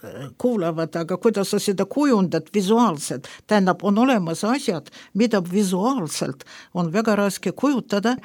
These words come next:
aga siis peab toetama emotsioonide peale ja selle, vaata, muusikas, vitraaž, ma kogu aeg räägin, et vitraaž on kõige lähedasem muusikale kunstiliik, sellepärast et, et see valguse vibratsioonid erutavad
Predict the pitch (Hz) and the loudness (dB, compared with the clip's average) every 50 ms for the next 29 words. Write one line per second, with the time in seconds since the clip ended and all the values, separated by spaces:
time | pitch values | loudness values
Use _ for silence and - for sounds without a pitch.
0 | - - - - - - 208 208 190 208 185 - - 254 294 302 302 - - 226 | -14 -20 -20 -20 -2 2 2 2 4 2 0 2 2 2 2 2 0 0 2 2
1 | 208 175 - - _ 208 190 175 175 185 180 - - 233 233 240 240 226 226 - | 2 2 -2 -4 _ 0 0 2 0 0 -2 0 0 2 4 4 2 0 -2 -8
2 | - - - - 196 196 202 208 196 - - - 226 262 320 339 302 240 190 165 | -18 -20 -6 -2 0 2 4 4 2 0 0 0 0 0 2 4 4 2 2 2
3 | - 175 170 175 190 185 170 151 151 160 160 143 156 165 156 - - - 277 302 | -2 -4 -2 0 -2 -2 -2 -2 -2 -2 -2 -2 -4 -4 -4 -4 -2 -2 0 0
4 | 285 226 190 170 - - - - - _ _ - 190 190 - - 185 180 208 254 | 0 0 0 -2 -4 -8 -18 -20 -20 _ _ -2 -2 0 0 2 4 8 8 8
5 | 302 302 - - 190 - - - 165 151 - - - - - 143 170 160 175 202 | 8 6 4 4 0 0 0 -6 -6 -6 -6 -8 -12 -12 -10 -8 -8 -4 -4 -4
6 | 190 - - 226 233 180 160 - - 180 170 - - 190 185 175 175 175 175 196 | -4 -2 -2 0 0 0 -2 -4 -4 -4 -4 -4 -4 -6 -4 -4 -6 -6 -4 -2
7 | 208 214 196 175 185 175 160 156 160 - - 190 190 - 202 226 254 240 - 190 | -2 -2 -2 -2 -2 -4 -4 -4 -6 -4 -4 -4 -4 -2 0 0 0 0 0 -2
8 | 190 - 226 226 208 202 190 190 214 240 240 190 165 170 160 151 - - 156 160 | 0 0 0 2 2 2 2 4 2 4 2 2 0 -2 -4 -4 -4 -4 -4 0
9 | 170 196 214 202 175 - 185 - - - 156 135 139 135 - - 208 190 143 - | 2 4 4 2 2 0 -6 -8 -4 -4 -4 -4 -4 -6 -4 -4 -2 -2 -2 -4
10 | - - 175 180 220 262 262 - - - - - 233 208 190 196 180 160 180 175 | -6 -4 -2 0 0 0 0 -2 -6 -10 0 2 2 4 4 2 2 0 -4 -6
11 | - - 190 180 - - - - - - - _ 180 190 185 - - 190 165 214 | -2 -4 -4 -4 -4 -10 -16 -20 -20 -20 -8 _ -4 -4 -2 0 -2 0 4 4
12 | 269 294 269 208 185 180 - - 190 170 196 208 185 175 175 180 175 - - 226 | 4 4 2 0 -2 -2 -2 -2 0 2 2 0 0 0 -2 -2 -4 -2 -2 2
13 | 254 262 254 208 170 165 160 - - 214 220 196 185 180 180 - 175 156 151 151 | 2 4 4 2 2 -2 -6 -4 -2 -2 0 0 -2 -4 -2 -4 -4 -2 -2 -4
14 | 151 - | -6 -8